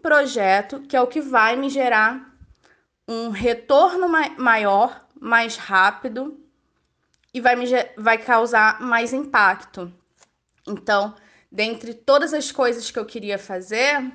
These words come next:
né, de todos os projetos, eu precisei abrir mão de um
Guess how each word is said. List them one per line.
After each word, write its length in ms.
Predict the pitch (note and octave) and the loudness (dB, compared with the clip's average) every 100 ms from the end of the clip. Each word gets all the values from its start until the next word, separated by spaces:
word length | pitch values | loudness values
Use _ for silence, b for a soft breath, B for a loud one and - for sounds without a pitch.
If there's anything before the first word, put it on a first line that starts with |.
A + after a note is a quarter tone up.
| - - | -14 -10
né, 200 | F#3+ F#3+ | -8 -8
de 140 | - | -10
todos 240 | A3 A3 | -8 -8
os 160 | G#3+ G#3+ | -8 -12
projetos, 720 | - F#3+ F#3+ A3 B3+ C4 - b b b - | -10 -10 -4 0 0 0 -16 b b b -12
eu 100 | G3+ | -8
precisei 480 | G3 G3 G3+ G#3 | -8 -8 -4 0
abrir 400 | G3+ F#3+ G3 F3+ | 0 -2 -10 -10
mão 240 | G#3+ A#3 C#4+ | -4 -2 -2
de 180 | D4+ C#4+ | -2 -4
um 420 | B3 B3 C#4+ | -4 -8 -10